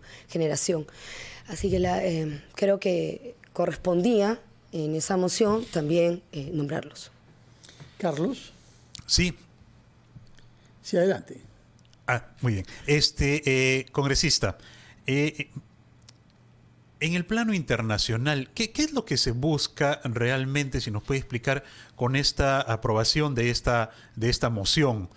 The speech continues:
Speaker 3: Eh, eh, ¿podría, podríamos ser tomado, podríamos pensar que se trata también de una advertencia a otros líderes regionales, presidentes de otros,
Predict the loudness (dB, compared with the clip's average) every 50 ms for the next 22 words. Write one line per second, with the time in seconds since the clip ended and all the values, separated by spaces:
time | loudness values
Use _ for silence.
0 | -20 -20 -20 -20 -10 -2 0 0 0 2 0 -2 -2 0 0 0 2 2 2 2
1 | 2 0 0 -2 -2 0 0 2 2 2 2 2 2 0 2 2 2 2 2 0
2 | -2 0 2 2 0 0 0 0 0 2 0 0 0 -2 -2 -2 -4 -2 0 2
3 | 0 0 -2 -4 -8 -16 -20 -14 -4 0 2 2 2 2 2 0 0 2 2 0
4 | 0 0 0 0 0 0 0 2 2 2 2 2 2 0 0 0 0 -2 0 2
5 | 0 0 0 0 0 0 2 2 2 2 2 2 0 -2 -4 -12 -20 -12 -2 0
6 | 2 2 2 2 2 2 2 2 0 -2 0 0 0 2 2 2 2 2 0 -2
7 | -2 -2 -2 0 2 2 2 0 -2 -4 -2 -2 0 0 2 0 0 0 0 0
8 | -2 -2 -2 0 0 2 0 0 0 2 0 0 0 -2 -6